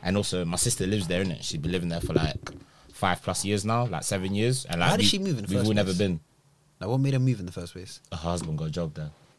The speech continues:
Speaker 2: And that's it?
Speaker 1: Yeah, my brother-in-law
Speaker 2: Does she
Speaker 1: got
Speaker 2: enjoy
Speaker 1: a
Speaker 2: it?
Speaker 1: job there. Yeah, she loves it there, bro.
Speaker 2: Does she prefer it to London?
Speaker 1: Yeah.
Speaker 2: Really?
Speaker 1: Yeah.
Speaker 2: Wow. Wait, so, like, is she basically settling there then?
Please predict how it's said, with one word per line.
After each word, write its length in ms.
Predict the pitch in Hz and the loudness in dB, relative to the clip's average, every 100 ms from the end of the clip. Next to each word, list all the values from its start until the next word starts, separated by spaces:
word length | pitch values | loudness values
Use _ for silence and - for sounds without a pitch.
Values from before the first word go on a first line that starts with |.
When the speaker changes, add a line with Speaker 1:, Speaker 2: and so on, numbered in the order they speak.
| - | -8
Speaker 2:
And 100 | 92 | -6
that's 140 | 92 | -4
it? 140 | 107 - | -6 -10
Speaker 1:
Yeah, 180 | - 78 | -10 -6
my 140 | 73 78 | -4 -2
brother-in-law 340 | 85 78 76 | -2 -2 0
Speaker 2:
Does 80 | 73 | 2
she 100 | - | 2
Speaker 1:
got 80 | - | 2
Speaker 2:
enjoy 40 | 143 | 0
Speaker 1:
a 20 | |
Speaker 2:
it? 40 | 87 | -2
Speaker 1:
job 160 | 76 | -6
there. 160 | 71 76 - | -6 -10 -4
Yeah, 100 | 76 | 0
she 160 | - | 2
loves 240 | 76 82 78 | 2 -2 -4
it 80 | |
there, 140 | 64 71 | -6 -8
bro. 160 | 64 78 | -8 -8
Speaker 2:
Does 120 | 110 107 | -6 -6
she 60 | |
prefer 180 | 98 110 | -6 -4
it 80 | 101 | -4
to 80 | 110 | 0
London? 280 | 123 107 95 _ _ | -2 -2 -8 _ _
Speaker 1:
Yeah. 360 | - 58 50 - - | -10 -8 -10 -12 -12
Speaker 2:
Really? 360 | 214 349 104 87 _ _ | -4 -4 -4 -8 _ _
Speaker 1:
Yeah. 200 | 76 73 - _ _ _ _ _ _ _ _ _ _ _ _ _ _ _ - | -10 -10 -12 _ _ _ _ _ _ _ _ _ _ _ _ _ _ _ -14
Speaker 2:
Wow. 200 | 139 85 | -10 -8
Wait, 140 | 87 82 | -6 -4
so, 100 | 107 | -4
like, 160 | 95 87 | -4 -6
is 80 | 98 | -4
she 200 | 110 101 - _ | -4 -4 -12 _
basically 240 | 110 101 | -8 -2
settling 360 | - 107 90 87 | -2 -2 -4 -8
there 120 | 87 | -10
then? 140 | 85 | -12